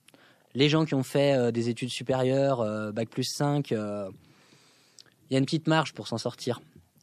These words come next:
Ben, les gens qui ont, euh, juste un C A P et qui ont des parents qui ont juste un C A P, qui sont encore en train de rembourser les traites de leur maison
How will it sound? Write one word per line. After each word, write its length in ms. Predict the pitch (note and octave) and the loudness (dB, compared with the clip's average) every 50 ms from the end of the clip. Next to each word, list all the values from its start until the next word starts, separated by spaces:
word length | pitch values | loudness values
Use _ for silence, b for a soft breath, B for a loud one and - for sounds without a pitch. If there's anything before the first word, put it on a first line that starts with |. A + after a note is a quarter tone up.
| _ - _ b b b b b b b b b b b b b _ - | _ -20 _ b b b b b b b b b b b b b _ -10
Ben, 1040 | - A2 A2 A#2+ A#2 A#2 A#2 A#2 A2+ A2+ A2 A2 A2 A2 G#2+ G#2+ G#2+ G#2+ G#2+ G#2+ G#2+ | -4 -2 0 0 2 0 0 0 0 0 0 0 -2 -2 -4 -4 -6 -6 -6 -6 -4
les 160 | A2 A2 A#2 | -4 -2 -2
gens 220 | A2+ A#2 D3+ E3 D#3+ | 0 0 0 0 0
qui 160 | - - - | -2 -2 -2
ont, 300 | A#2+ A#2+ A#2+ A#2 A2 G#2+ | 0 0 0 0 0 0
euh, 340 | G#2 G#2 G#2 G#2 G#2 G2+ G2+ | 0 -2 -2 -2 -2 -4 -4
juste 280 | G#2 C3+ F3+ - - | -2 -2 -2 0 0
un 60 | D#3+ D3+ | 0 0
C 200 | - - D3+ C3+ | 0 0 0 0
A 100 | C3 A#2+ | 0 0
P 120 | - C#3+ D3 D3+ D3+ C#3+ B2 A2 G#2+ G#2+ G#2 G#2 G#2 G2+ G2+ | 2 2 2 4 4 4 2 2 2 2 2 2 2 0 0
et 40 | G2+ | -2
qui 140 | - - A2+ | -4 -4 -4
ont 280 | G#2+ G#2+ G#2 G#2 G#2 | -4 -2 -2 -2 -2
des 100 | G#2 A2+ | -2 -2
parents 260 | A2 - A2+ A2+ C3 C3+ | 0 -2 0 0 0 -2
qui 100 | - A2+ | -2 -2
ont 60 | G#2+ | -4
juste 200 | A2 B2 - - | -4 -4 -4 -4
un 40 | C3+ | -4
C 160 | - - C3 | -2 0 -2
A 80 | A#2 - | -2 0
P, 300 | - - C#3+ F3+ A3 B3+ _ - _ _ _ - D#3+ D#3+ - - _ _ _ - | 2 2 2 2 2 -2 _ -18 _ _ _ -6 -6 -6 -6 -10 _ _ _ -14
qui 100 | - - | -12 -10
sont 120 | - - A2+ | -6 -4 -4
encore 240 | A#2 - E3 D#3 | -2 0 0 0
en 80 | D#3 C#3 | 0 -2
train 160 | - - C#3 | -2 -2 -2
de 60 | B2+ | 0
rembourser 420 | A#2+ B2 B2+ B2 A#2+ - - - C3 | 0 0 0 -2 -4 -4 -2 -2 -2
les 100 | B2 A#2 | -2 -2
traites 240 | - - - A#2+ A#2 | -4 -4 -6 -4 -2
de 100 | A#2+ A2+ | -2 -2
leur 140 | A2+ A2+ | 0 0
maison 340 | A2+ A2 G#2+ G#2+ B2+ E3 A#3 | 0 -2 0 0 -2 -2 -4